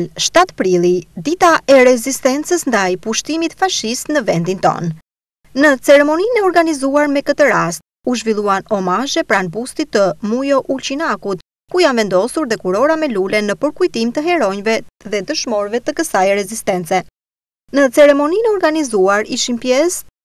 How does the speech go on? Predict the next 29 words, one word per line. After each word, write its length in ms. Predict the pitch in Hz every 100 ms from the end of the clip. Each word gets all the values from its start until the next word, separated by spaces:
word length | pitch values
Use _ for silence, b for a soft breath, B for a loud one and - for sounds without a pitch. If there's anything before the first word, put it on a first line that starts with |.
| -
drejtues 440 | 220 214 214 240
të 80 | - 247
pushtetit 380 | 262 269 262
vendor, 380 | 262 262 311 233
si 120 | -
kryetaria 400 | 208 202 202 196
e 60 | 196
Bashkisë 360 | 202 - 220 214
së 60 |
Durrësit 360 | 269 285 - 196
Emiliana 380 | 196 196 196 196
Sako, 420 | - 247 208 180 - _ -
prefekti 560 | 330 - 196 - 233 - _
Emilian 600 | 294 269 202 180 170 202 - -
Jani, 420 | 285 277 190 180 180
kryetari 480 | 285 240 196 190
i 40 | 190
Këshillit 360 | 202 190 190
të 80 | 202 -
Qarkut 420 | 208 247 202 196
Alfred 480 | - 247 226 202 196
Mullaraj, 680 | - 220 214 247 226 180 180 -
deputet, 720 | - 277 220 170 196 277 -
veteran 600 | 285 330 214 196 185 226 - _ _
dhe 200 | 262 247
pasardhës 680 | 220 381 - 190 175 202 226
të 80 | 311
familjes 500 | 359 269 175 185 -
Ulçinaku. 680 | - 254 - 165 165 160 180